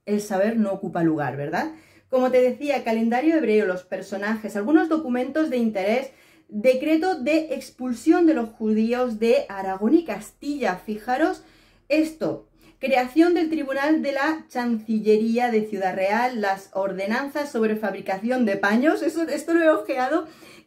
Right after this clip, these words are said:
Qué curioso me ha resultado desde ver los paños de lana, los paños de tal, mucho. Y luego, por supuesto, la biografía. Bueno, em,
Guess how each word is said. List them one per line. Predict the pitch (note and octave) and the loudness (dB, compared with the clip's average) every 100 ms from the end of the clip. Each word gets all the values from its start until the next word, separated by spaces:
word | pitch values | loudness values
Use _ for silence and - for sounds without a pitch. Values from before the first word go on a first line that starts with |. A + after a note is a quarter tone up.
| - | -8
Qué | D4+ | -2
curioso | D#4 E4 C#4+ D4 D#4 | 4 4 4 0 0
me | C#4 | 0
ha | |
resultado | C#4+ D4 C#4 A3+ C4 C4+ C4+ | 0 -2 -4 -4 -2 0 2
desde | A#3 A3 A3 | 2 2 2
ver | G#3+ A#3 | 2 0
los | B3+ A#3 | -2 -6
paños | - G#3+ A3+ B3 | -4 0 2 2
de | A3 A#3 | 2 2
lana, | A3 G#3 A3 | 2 0 0
los | G#3+ G#3+ | 0 -2
paños | - G3+ A#3 A#3+ | -4 -2 0 0
de | G#3+ | 0
tal, | G#3+ A3 A3 | 0 0 4
mucho. | A3 G#3+ A3+ - E4 - - - - - - | 6 6 4 0 -2 -2 -12 -20 -20 -20 -8
Y | C#4+ | -2
luego, | C4 C4 | 0 0
por | A3 G#3+ | -2 -4
supuesto, | G#3 G#3 G#3+ A3 | -4 -4 -2 0
la | G#3 A3 F3 | 0 -2 -4
biografía. | E3+ F3+ E3 D3 D#3 E3+ D3+ C#3+ | -4 -2 0 -2 -4 -2 -2 -2
Bueno, | E3+ E3+ D#3+ D#3+ | -2 2 2 0
em, | G3+ F#3+ F#3 F3+ F3+ | 2 2 2 0 -2